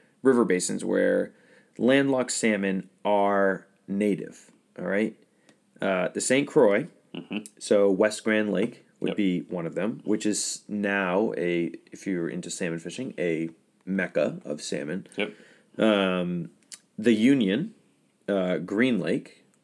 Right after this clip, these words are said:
Speaker 1: which has great lake trout fishing. And I think they might even have an Arctic char population in Green Lake. Very little ones, though. A unique, yeah, it's an
Speaker 2: That's
Speaker 1: int-,
Speaker 2: cool.
Speaker 1: yeah. The Penobscot, um, they were originally in Sebec Lake, um,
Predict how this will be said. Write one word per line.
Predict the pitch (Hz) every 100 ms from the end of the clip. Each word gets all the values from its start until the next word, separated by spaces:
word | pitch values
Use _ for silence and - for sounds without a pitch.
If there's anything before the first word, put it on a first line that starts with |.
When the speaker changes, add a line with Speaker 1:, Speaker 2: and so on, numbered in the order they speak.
| -
Speaker 1:
which | 101 -
has | 85 82
great | - 85 78 - -
lake | 82 -
trout | - -
fishing. | - - 101 143 _ -
And | 104
I |
think | 98 226 285
they |
might | 151 104
even | 98
have | 95 90
an | 87
Arctic | 98 104 -
char | - 123 139
population | - - 67 58 - -
in | - 80
Green | 85 69
Lake. | 95 110 -
Very | 95 107 113 104
little | 107 123 131
ones, | 95 71 -
though. | - 53 55 -
A |
unique, | 101 104 107 117 - -
yeah, | 82 65
it's | -
an | 113
Speaker 2:
That's | 90
Speaker 1:
int-, | 90
Speaker 2:
cool. | 87 87
Speaker 1:
yeah. | 71 65 - - - - - _
The | 123
Penobscot, | 135 143 135 - 101 123 - _ _ _ - - -
um, | 107 104 95 92 -
they | 110
were | 104
originally | 104 110 110 101
in | 92
Sebec | - 107 98 -
Lake, | 95 113 - - - - _ _ _ -
um, | 95 90 87 87 87 87